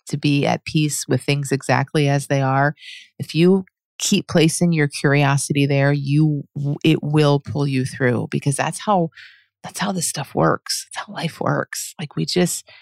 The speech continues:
we just get curious, and then doors kinda keep opening. And along the way, we have to be willing to kind of feel stuff and tell the truth and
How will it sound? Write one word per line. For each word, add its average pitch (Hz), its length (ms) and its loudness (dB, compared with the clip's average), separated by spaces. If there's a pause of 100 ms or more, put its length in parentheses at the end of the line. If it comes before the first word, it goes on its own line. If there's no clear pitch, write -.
(360)
we 151 60 -18
just - 260 -6
get 196 240 -2
curious, 175 560 2
and 147 100 -2
then 147 200 -2
doors 151 400 2
kinda 139 240 -2
keep - 320 -2
opening. 156 500 -2
And 143 100 -4
along 139 360 2
the 214 100 4
way, 254 300 4
we 160 180 4
have 156 220 2
to - 120 -8
be 160 220 0
willing 170 320 2
to 160 80 0
kind - 260 -4
of 143 80 0
feel 180 280 4
stuff 135 360 0
and 135 120 -4
tell 147 180 0
the 143 100 2
truth 151 400 0
and 131 240 -6